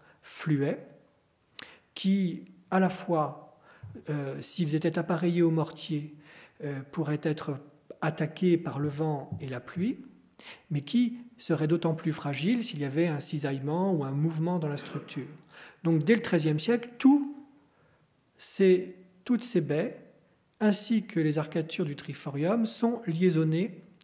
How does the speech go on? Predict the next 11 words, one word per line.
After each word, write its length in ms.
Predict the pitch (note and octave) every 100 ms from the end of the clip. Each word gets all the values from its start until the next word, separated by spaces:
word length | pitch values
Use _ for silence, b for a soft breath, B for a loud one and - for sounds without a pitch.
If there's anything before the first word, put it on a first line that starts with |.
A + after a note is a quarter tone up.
| _
au 120 | F3+
plomb. 260 | - - - - - _ _ _ _ b b b b -
Pour 140 | B2
des 80 | B2
raisons 240 | B2+ C#3
statiques 480 | - C#3+ - D3+ D3+
évoquées, 500 | C3 C#3+ G3 A#3+ C4
d'étanchéité 800 | F3 - C#3+ C#3 D3 C#3 D3+ C#3+
également, 500 | C#3 C#3 D3 G3+ A#3
mais 240 | D#3+ C3+
aussi 440 | C3 - G3 A3